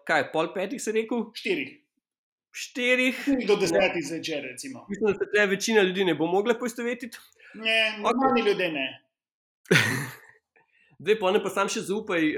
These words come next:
Speaker 1: kje lahko naši poslušalci izvejo več o tebi.
Speaker 2: Ne, ne, me, jaz si mislim, ne, ker recimo na Instagramu dajem samo slike, ke letim, pa iz letala, pa Pika je zdaj glavna.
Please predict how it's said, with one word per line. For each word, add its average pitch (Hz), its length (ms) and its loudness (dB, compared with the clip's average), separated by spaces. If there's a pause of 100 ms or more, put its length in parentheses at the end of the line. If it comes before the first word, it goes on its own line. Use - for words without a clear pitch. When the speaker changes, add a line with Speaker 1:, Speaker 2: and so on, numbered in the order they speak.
(240)
Speaker 1:
kje 190 180 -4
lahko 175 240 -2
naši 156 240 0
poslušalci 160 520 -6
izvejo 147 340 0
več 147 360 -2
o 131 160 -14
tebi. 135 480 0 (560)
Speaker 2:
Ne, 196 100 -10
ne, 233 100 -2
me, 240 140 -2
jaz 240 220 6
si 226 80 -2
mislim, 208 380 -10
ne, 180 160 -4
ker 202 160 -2
recimo 220 360 -8
na 202 140 0
Instagramu 196 600 -2
dajem 185 260 2
samo 190 240 -4
slike, 185 340 -6
ke 175 120 -4
letim, 185 520 -4
pa 160 200 -4 (500)
iz 156 180 -6
letala, 185 560 2
pa 170 160 -4
Pika 156 380 -8
je 135 140 -8
zdaj 143 140 -8
glavna. 135 420 -8